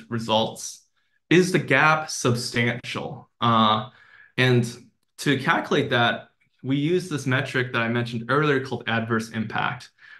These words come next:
which is used both in housing and hiring to look at disparate treatment, um, A K A, uh, discriminatory practices.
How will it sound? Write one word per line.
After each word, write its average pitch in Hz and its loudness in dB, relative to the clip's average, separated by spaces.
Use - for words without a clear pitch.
which 147 -2
is 131 4
used 165 4
both 131 4
in 113 4
housing 120 2
and 110 -4
hiring 113 0
to - -10
look 110 -4
at 107 -2
disparate 110 -4
treatment, 107 -4
um, 101 -2
A - 0
K 101 2
A, - -6
uh, 85 -2
discriminatory 98 -2
practices. 123 0